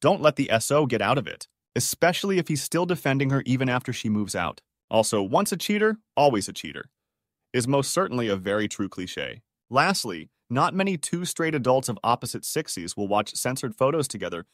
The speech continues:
just because they can. Usually they're flipping. If you catch your S O doing so with anyone who isn't you, don't brush it off. Edit. When I mentioned that straight people of opposite genders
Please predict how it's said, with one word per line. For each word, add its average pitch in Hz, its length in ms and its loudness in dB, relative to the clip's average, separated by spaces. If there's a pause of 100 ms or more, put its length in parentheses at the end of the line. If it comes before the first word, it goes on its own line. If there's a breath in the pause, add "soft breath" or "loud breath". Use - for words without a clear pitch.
(140)
just 220 240 -2
because 185 260 -2
they 147 120 -2
can. 170 440 -8 (280)
Usually 120 400 0
they're 78 140 -8
flipping. 117 440 -6 (320)
If 107 120 -6
you 196 120 0
catch 214 260 2
your 202 120 -2
S 147 200 0
O 139 140 4
doing 120 240 0
so 117 140 0
with 104 220 -2
anyone 151 340 0
who 143 140 2
isn't 101 260 -2
you, 71 240 -12 (200)
don't 98 220 -4
brush 90 220 -4
it 80 80 -8
off. - 280 -10 (440)
Edit. 117 340 2
When 127 160 2
I 214 100 4
mentioned 208 400 2
that 135 160 2
straight - 380 -2
people 170 300 0
of 110 180 2
opposite 165 420 0
genders 110 540 -2